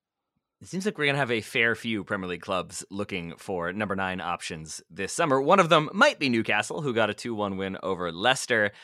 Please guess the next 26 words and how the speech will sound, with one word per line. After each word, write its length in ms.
Graham, 140
when 120
we're 80
talking 400
about 260
a 540
lower 960
mid-table 640
club 380
that 260
could 280
push 260
on 160
to 100
European 440
places, 400
it 100
feels 240
like 100
an 80
appropriate 480
time 220
to 100
talk 240
about 260
Newcastle. 760